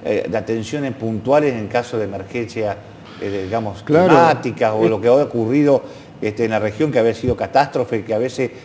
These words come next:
Speaker 1: la mano te-, también del banco a, a parar el-, ejecuciones o a, a refinanciar deuda.
Speaker 2: Bueno, salimos a, a refinanciar las deudas de, de emergencia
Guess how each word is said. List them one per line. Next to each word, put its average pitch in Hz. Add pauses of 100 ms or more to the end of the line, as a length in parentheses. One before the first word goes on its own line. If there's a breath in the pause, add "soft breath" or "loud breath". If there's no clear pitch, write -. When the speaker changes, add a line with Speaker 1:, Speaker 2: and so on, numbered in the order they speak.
(220 loud breath)
Speaker 1:
la 107
mano 127
te-, 113
también 107
del 110
banco 127 (320 loud breath)
a, -
a 104
parar 131
el-, 120
ejecuciones 127 (300 loud breath)
o 123
a, 117
a 113
refinanciar 117
deuda. 139
Speaker 2:
Bueno, 143
salimos 151
a, 123
a 127
refinanciar 127
las 131
deudas 135
de, 117 (340)
de 117
emergencia 151